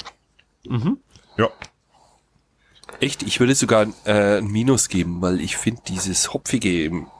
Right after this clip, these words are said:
Speaker 3: im Abgang, das passt irgendwie nicht zu dem Vollbier.
Speaker 1: Mhm.
Speaker 3: Dieses ganz komisch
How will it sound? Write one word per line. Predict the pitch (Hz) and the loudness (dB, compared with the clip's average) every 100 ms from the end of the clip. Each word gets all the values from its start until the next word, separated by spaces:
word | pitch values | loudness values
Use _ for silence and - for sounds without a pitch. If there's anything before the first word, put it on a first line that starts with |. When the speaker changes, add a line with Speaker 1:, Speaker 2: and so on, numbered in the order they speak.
| - | -8
Speaker 3:
im | 92 - | -8 -8
Abgang, | - - 107 92 | -10 0 0 0
das | 90 - - | 0 0 0
passt | - - - | -2 -2 -2
irgendwie | 90 82 78 | -4 -6 -8
nicht | 73 - - - - - | -8 -8 -10 -14 -14 -10
zu | - | -8
dem | 80 | -8
Vollbier. | - 87 60 78 - _ _ _ _ | -6 -6 -6 -8 -12 _ _ _ _
Speaker 1:
Mhm. | 107 113 117 - - - _ _ | -2 -2 -4 -16 -20 -20 _ _
Speaker 3:
Dieses | - - 87 | -4 -2 -2
ganz | 98 92 | -2 -2
komisch | - 95 95 90 - - | -2 0 0 2 2 0